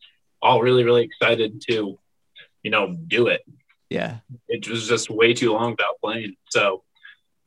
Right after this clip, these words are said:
Speaker 1: I, I really liked, I really liked the several, you know, a couple days practicing, and I liked being able to use all sorts of, like, fancy gear.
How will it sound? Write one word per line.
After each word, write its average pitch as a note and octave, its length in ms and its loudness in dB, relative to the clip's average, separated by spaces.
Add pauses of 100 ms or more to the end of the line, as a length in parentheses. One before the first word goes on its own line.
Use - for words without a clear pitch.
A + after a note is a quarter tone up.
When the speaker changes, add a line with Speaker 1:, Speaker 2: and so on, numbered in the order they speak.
(260)
Speaker 1:
I, - 180 8
I D#3 120 8
really E3 260 10
liked, D3+ 280 8
I C3 120 4
really D#3+ 320 4
liked D3+ 180 4
the A#2+ 60 -2
several, C3 380 -2
you A2+ 100 -10
know, A2 80 -6
a G#2+ 60 -10
couple C#3+ 200 -2
days A#2 200 4
practicing, A2 600 -2
and B2+ 120 4
I D3+ 60 8
liked D3+ 340 6
being C3 180 -2
able C3 180 0
to A#2+ 160 2 (180)
use A#2+ 240 -2
all G#2 200 -2
sorts A2+ 280 0
of, G#2 120 -4
like, F#2 160 -6 (340)
fancy G#2 360 0
gear. F#2 400 -8